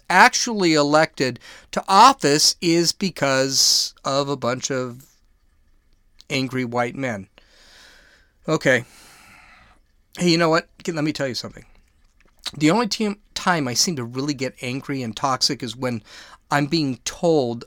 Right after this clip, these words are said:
uh, by boneheads like this that I'm angry and toxic,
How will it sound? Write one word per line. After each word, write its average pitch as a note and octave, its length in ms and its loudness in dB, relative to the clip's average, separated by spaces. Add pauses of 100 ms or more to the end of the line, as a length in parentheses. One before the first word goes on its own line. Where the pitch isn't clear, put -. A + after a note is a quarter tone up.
uh, - 320 -14
by C3 300 -4
boneheads B2 640 -4
like A2+ 220 -6
this - 440 -2 (680)
that C#3+ 180 2
I'm C3 240 0
angry C#3 400 -4
and A2+ 100 -6
toxic, - 680 -6